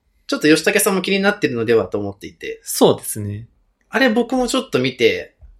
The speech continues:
Speaker 1: 楽しそうだなと思ったけど、多分楽しみにしてますよ。
Speaker 2: そうですね、楽しいですね。
Speaker 1: あれ、でも、もう今年出る。
Speaker 2: 今年だったかな、確か。
Speaker 1: ね、意外とすぐ出るのと、
Speaker 2: うん。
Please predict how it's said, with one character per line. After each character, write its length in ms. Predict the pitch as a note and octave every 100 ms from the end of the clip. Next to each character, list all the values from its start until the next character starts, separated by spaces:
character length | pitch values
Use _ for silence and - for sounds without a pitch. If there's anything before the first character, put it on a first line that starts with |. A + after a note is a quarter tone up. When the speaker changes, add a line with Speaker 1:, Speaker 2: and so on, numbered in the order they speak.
| _ _
Speaker 1:
楽 160 | - E3
し 60 | E3
そ 140 | F3
う 20 |
だ 80 | B2
な 140 | A2+
と 100 | A2+
思 140 | A2 G2+
っ 40 |
た 100 | -
け 100 | G2
ど、 280 | G2 F#2+ - _ _ _ _ _ _
多 100 | -
分 140 | F3+ A2
楽 200 | A#2+ A#2
し 80 | A2
み 80 |
に 40 | F2+
し 60 |
て 60 | -
ま 80 | -
す 80 | -
よ。 60 |
Speaker 2:
そ 160 | - D3+
う 20 |
で 60 | G#2+
す 80 | G#2
ね、 80 | G2
楽 140 | G#2+
し 80 | F#2+
い 40 | -
で 80 |
す 120 | - -
ね。 120 | _ _ _ _ _ _ _ _
Speaker 1:
あ 180 | - C#3+
れ、 340 | E3 E3+ D#3+ - - - _ _ _ _ _ _ _ _ _ _ _ _ _ _ _ _ _
で 80 | C#4
も、 160 | D#3 - A#3
も 160 | C#4+ -
う 60 |
今 120 | -
年 260 | A3 - G4+
出 120 | F#4
る。 140 | - - _ _ _ _
Speaker 2:
今 160 | - D#3+
年 260 | G3 -
だ 60 | G3
っ 140 | G3+ _ -
た 80 |
か 100 | -
な、 80 | G#2+
確 240 | - G3+ F#3+
か。 80 |
Speaker 1:
ね、 40 | -
意 80 | G#3+
外 180 | C4+ D#4
と 100 | D4+
す 160 | -
ぐ 120 | C4+ F3+
出 120 | E3
る 100 | C#3+
の 140 | G#2+
と、 160 | - D3
Speaker 2:
う 140 | A2+
ん。 140 | A2+